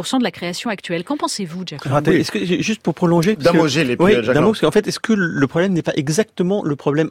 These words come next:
Speaker 2: inverse ? C'est-à-dire non pas le dirigisme d'État, mais le fait que ce que vous avez évoqué, c'est-à-dire la très profonde décentralisation de la politique culturelle, fait que il est très difficile d'avoir un grand ministre de la Culture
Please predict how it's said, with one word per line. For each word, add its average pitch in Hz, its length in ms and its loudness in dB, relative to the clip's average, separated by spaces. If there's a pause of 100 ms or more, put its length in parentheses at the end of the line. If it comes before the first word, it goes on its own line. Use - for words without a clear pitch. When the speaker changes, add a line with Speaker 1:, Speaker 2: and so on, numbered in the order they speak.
Speaker 2:
inverse ? 147 600 -2 (760)
C'est-à-dire 156 260 0
non 170 160 2
pas 185 240 2
le 131 140 0
dirigisme 143 640 0
d'État, 131 420 -2
mais 147 120 -2
le 151 100 0
fait - 280 -4
que 147 280 0 (240)
ce - 140 -16
que 240 100 0
vous 208 220 0
avez 156 180 4
évoqué, 147 380 2
c'est-à-dire 131 340 -2
la 104 180 0 (380)
très 202 220 0
profonde 180 440 -2
décentralisation 160 1000 0
de 131 80 -2
la 110 60 -4
politique 127 420 -6
culturelle, 147 560 -2 (240)
fait 170 240 -2
que 156 400 0 (800)
il 180 180 2
est 185 80 -6 (100)
très 190 180 0
difficile 180 460 -4
d'avoir 165 300 0
un 147 80 0
grand 156 160 0
ministre 165 300 -2
de 156 60 0
la 147 100 2
Culture 147 420 -2